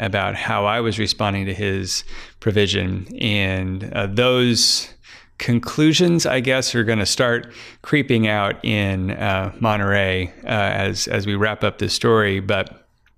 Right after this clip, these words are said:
um, however you're feeling about God's provision in your life, I think it's a good one to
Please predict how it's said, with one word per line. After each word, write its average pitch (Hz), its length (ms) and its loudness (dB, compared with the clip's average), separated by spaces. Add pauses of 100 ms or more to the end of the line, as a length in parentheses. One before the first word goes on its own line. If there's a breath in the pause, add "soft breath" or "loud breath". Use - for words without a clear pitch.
(760 loud breath)
um, 104 640 -2
however 165 320 2
you're 143 200 4
feeling 123 400 2
about 104 420 0
God's 110 260 0
provision 104 600 0
in 101 160 -2
your 104 220 4
life, 92 420 0
I 110 80 0
think 127 160 4
it's - 120 -2
a 113 40 -2
good 107 180 2
one 101 320 0
to 104 420 0